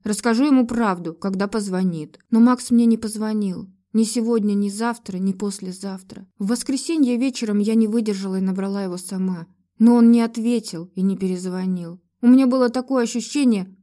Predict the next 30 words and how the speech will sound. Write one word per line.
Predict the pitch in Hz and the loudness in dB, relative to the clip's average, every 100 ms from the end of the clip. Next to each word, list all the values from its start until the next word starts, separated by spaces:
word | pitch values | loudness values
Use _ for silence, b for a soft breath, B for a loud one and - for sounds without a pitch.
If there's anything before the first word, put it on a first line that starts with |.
| - | -6
будто | 226 226 240 | -4 0 4
меня | 240 233 | 4 4
переехал | 247 247 226 226 208 | 2 0 -2 -4 -6
самосвал. | 233 233 247 - 196 156 - - | -2 0 -2 -4 -8 -8 -4 2
Мой | 262 262 | 4 4
отпуск | 269 269 254 233 | 2 0 -2 -2
заканчивался, | 214 233 262 262 240 - 180 185 185 | -4 -4 -4 -2 -2 -4 -8 -8 -8
и | |
в | 185 | -4
понедельник | 214 220 214 254 214 220 | 0 2 4 2 2 0
я | 208 | -2
должна | 202 226 226 | -2 -2 0
была | 196 196 | -2 -2
выйти | 233 214 196 | -4 -4 -4
на | 190 | -2
работу. | 208 208 202 160 165 - | -2 -2 -4 -4 -10 -6
Утешив | 277 311 349 - 247 | -4 -2 -4 -4 -4
себя | 262 240 254 | 0 2 4
мыслью, | 285 320 196 | 4 2 -4
что | 190 202 | -6 -6
там | 190 214 202 | -4 -2 0
и | |
увижу | 190 220 233 190 | 0 0 -2 -2
Макса | 185 175 - 170 | -4 -6 -8 -10
и | 160 | -10
смогу | 185 180 190 | -6 -4 -4
поговорить, | 208 180 175 185 214 196 - | -4 -6 -4 -2 -2 -2 -6
я | 185 | -6
легла | 185 190 185 | -4 -4 -6
спать. | 185 - 160 - | -6 -12 -14 -14